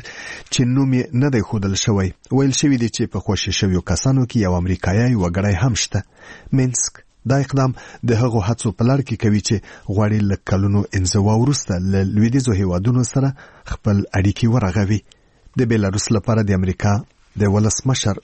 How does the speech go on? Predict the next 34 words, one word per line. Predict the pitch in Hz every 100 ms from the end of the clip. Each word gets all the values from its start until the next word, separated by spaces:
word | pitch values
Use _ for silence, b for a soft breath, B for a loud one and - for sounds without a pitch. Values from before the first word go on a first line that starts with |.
| 104
ډونالډ | 104 101 98
ټرمپ | - 117 113 _ 101
ځانګړي | 92 95 107 95
استازي | - - 135 107 95 - B 110 120
جان | 120 120 -
کول | 156 120 92 B B B 143
پر | 135
ایکس | 175 156 -
شبکې | - 95 95 104 -
په | 95
یو | 90 85
بیان | 101 135 135
کې | 135 135 B B 104
د | 90
دې | 87
اقدام | - 85 87 - -
هرکلی | 98 120 139
وکړ | 127 113 127 113 -
او | 98
ویې | 110 127
ویل | 127 117
چې | - 107 B B B B B B B -
د | 143
ولسمشر | 143 127 - 113 107 117 - -
ټرمپ | 127 120 101
د | 95
مشرتابه | 95 - 87 101 95 117
له | 117 90
برکته | 90 87 98 101 90
بیلاروس | 92 95 127 127 - B 120 135
نور | 151 -
سیاسي | 110 82 - 82
بندیان | 85 87 95 87 -
خوشي | - 139